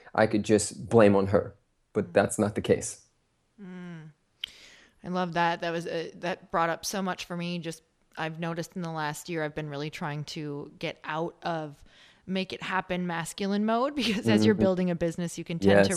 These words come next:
Speaker 2: to really go there. And then it's like, I never get out. <laughs>
Speaker 1: Yes.
Speaker 2: You know, even if Chris and I are kind of scheduling our day, we always schedule walks. We try to make sure we're flipping outside of business mode. But if you are not consciously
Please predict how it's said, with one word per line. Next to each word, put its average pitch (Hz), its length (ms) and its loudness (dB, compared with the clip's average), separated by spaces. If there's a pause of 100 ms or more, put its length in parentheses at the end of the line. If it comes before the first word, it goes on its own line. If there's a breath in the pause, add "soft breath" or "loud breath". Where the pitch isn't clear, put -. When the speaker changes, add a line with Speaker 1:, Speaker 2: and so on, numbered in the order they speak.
(140)
Speaker 2:
to 170 40 0
really 175 500 -2
go 170 280 -2
there. 165 320 -4
And 196 300 -2
then 196 380 0
it's - 160 -14
like, 233 140 -4
I 190 80 0
never 185 240 -2
get 170 140 -4
out. 226 360 -2
<laughs> - 60 -20 (580 loud breath)
Speaker 1:
Yes. - 320 4
Speaker 2:
You 220 120 0
know, 208 120 2
even 226 280 0
if 208 180 -2
Chris 214 240 -4
and 208 80 -2
I 190 100 0
are 185 120 0
kind 190 240 -6
of 180 60 -8
scheduling 185 500 -4
our 170 100 -2
day, 170 220 -2
we 170 120 -4
always 160 220 -4
schedule 151 380 -8
walks. 175 400 -2
We 175 80 -8
try 160 160 -10
to 160 80 -10
make 156 160 -16
sure 160 160 -10
we're 165 120 -8
flipping 180 400 -8
outside 165 320 -8
of 156 80 -12
business 185 380 -6
mode. 170 220 -6
But 185 80 -2
if 175 140 -10
you 208 100 -4
are 277 80 0
not 220 240 -2
consciously 185 1000 -6